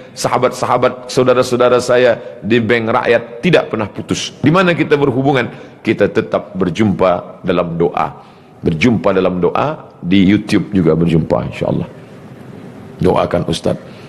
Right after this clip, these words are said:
Apa doanya? "Ustaz Somad, kami nak pergi ke Makkah, haji dan umrah. Ustaz nak bagi titip, nak pesan doa apa?" Saya bagi saja satu doa. "Apa doanya, Ustaz?"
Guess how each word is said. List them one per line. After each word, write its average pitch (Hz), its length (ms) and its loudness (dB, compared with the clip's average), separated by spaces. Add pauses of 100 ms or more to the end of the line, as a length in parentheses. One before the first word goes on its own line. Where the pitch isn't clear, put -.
(120)
Apa 131 280 0
doanya? 135 400 4 (720)
"Ustaz 170 400 2
Somad, 196 400 2
kami 196 280 2
nak 196 200 0
pergi 185 280 0
ke 196 120 2
Makkah, 185 640 4
haji 180 400 0
dan 190 80 0
umrah. 185 560 2
Ustaz 175 320 2
nak 185 240 0
bagi 185 240 2
titip, 190 560 -2
nak - 240 0
pesan 190 320 2
doa 190 320 6
apa?" 190 480 4 (280)
Saya 104 400 4
bagi 101 320 2
saja 98 240 0
satu 92 320 0 (120)
doa. - 200 2
"Apa 165 240 0
doanya, 190 320 2
Ustaz?" 185 480 0